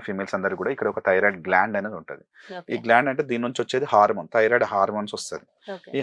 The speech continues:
Speaker 1: హార్మోన్ కంట్రోల్ ఏంటంటే బ్రెయిన్ లో ఉంటది.
Speaker 2: Hmm.
Speaker 1: బ్రెయిన్ నుంచి ఒక హార్మోన్ వచ్చి ఆ హార్మోన్ థైరాయిడ్ హార్మోన్ కంట్రోల్ చేస్తది. So, ప్రొడక్షన్ ఎక్కువ అవుతది ఒకసారి కొన్నిసార్లు,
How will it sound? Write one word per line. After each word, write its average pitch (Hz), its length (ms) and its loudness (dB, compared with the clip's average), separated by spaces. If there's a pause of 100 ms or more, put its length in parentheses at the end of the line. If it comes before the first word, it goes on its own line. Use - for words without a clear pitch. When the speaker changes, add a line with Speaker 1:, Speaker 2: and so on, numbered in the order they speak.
Speaker 1:
హార్మోన్ 139 320 4 (100)
కంట్రోల్ 135 320 0
ఏంటంటే 120 180 -6 (100)
బ్రెయిన్ 104 240 0
లో 110 100 2
ఉంటది. 73 200 -14 (180)
Speaker 2:
Hmm. 139 180 -12
Speaker 1:
బ్రెయిన్ 117 240 4
నుంచి 120 180 -2
ఒక - 40 -6 (100)
హార్మోన్ 107 320 2
వచ్చి - 300 -8
ఆ 117 200 2
హార్మోన్ 117 340 0
థైరాయిడ్ 110 320 4
హార్మోన్ 90 320 -2
కంట్రోల్ 98 300 -2
చేస్తది. - 320 -10 (480)
So, 151 80 10 (540)
ప్రొడక్షన్ 151 400 4 (160)
ఎక్కువ 143 220 2
అవుతది 147 240 2
ఒకసారి 143 300 -2
కొన్నిసార్లు, 139 360 -2